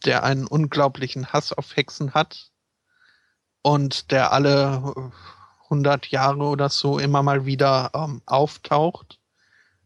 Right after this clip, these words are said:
und, äh, diese, die ohnehin schon ver-, vorhandenen, äh,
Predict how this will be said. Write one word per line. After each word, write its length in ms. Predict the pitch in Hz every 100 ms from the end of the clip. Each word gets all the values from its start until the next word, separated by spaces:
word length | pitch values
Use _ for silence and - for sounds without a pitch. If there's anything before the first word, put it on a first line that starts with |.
| _ _
und, 420 | - 143 139 131
äh, 360 | - 127 127 123 120 _ _ - - _ _ _ - _ _ _ _ -
diese, 380 | 143 139 139
die 480 | 139 - 135 139 139
ohnehin 400 | 127 147 156 170
schon 360 | - 156 147 143
ver-, 760 | - - 143 139 139 135 135
vorhandenen, 960 | - - 131 143 147 143 139 131 127 147
äh, 280 | 135 123